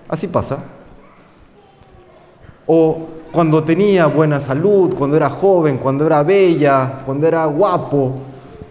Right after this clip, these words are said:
cuando tenía cabello, ¿no? "Qué hermoso era todo entonces, no habían problemas".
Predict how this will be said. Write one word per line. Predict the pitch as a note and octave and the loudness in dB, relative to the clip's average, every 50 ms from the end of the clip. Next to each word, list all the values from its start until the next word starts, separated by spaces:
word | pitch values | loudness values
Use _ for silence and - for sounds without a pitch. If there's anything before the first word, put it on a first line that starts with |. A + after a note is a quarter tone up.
| - - - - - - | -20 -20 -20 -20 -20 -10
cuando | - C#3+ C#3+ C#3 | -6 -4 -4 -2
tenía | - D3+ E3 F#3 F#3+ E3+ C#3+ | -2 0 2 2 2 0 0
cabello, | C3+ C#3 D3+ F#3+ G3+ F#3+ E3 D3+ D3 C#3 C3 B2+ B2+ | 0 0 0 2 2 2 2 2 0 0 -2 -4 -6
¿no? | C#3 C#3+ - G3 - - - - - - - - - - - - - - | -6 -6 -8 -8 -14 -16 -20 -20 -20 -20 -20 -20 -20 -20 -20 -20 -14 -8
"Qué | - G3 G3 F#3 | -6 -4 -2 0
hermoso | F3 F3 D#3+ D#3+ D#3+ D#3+ D#3 - - C#3+ D3 | 2 2 2 2 2 0 0 -2 -2 -2 0
era | C#3+ C#3 C3+ C3+ | 0 0 0 0
todo | C3+ D3 D3 C#3 C3+ B2+ | 0 0 2 2 2 0
entonces, | B2+ B2 B2 C3+ C3 C3 B2+ A#2+ A2+ - - - F#2 G#2 G2+ - - - - - - - - | -2 -4 -4 -2 -2 -2 -2 -4 -6 -10 -12 -12 -12 -12 -14 -16 -20 -20 -20 -20 -20 -20 -12
no | - D3+ F3+ | -6 -4 -2
habían | E3 D3 D3+ D3+ C#3 C3 B2 G#2 | -2 0 0 0 0 -2 -4 -4
problemas". | B2 A2+ A#2 C3 D3+ D#3 D3 C3 A2+ A2+ G#2+ G2 G#2 - - - - - | -6 -6 -4 -2 -2 -2 -2 -2 -4 -6 -8 -8 -10 -14 -16 -20 -20 -20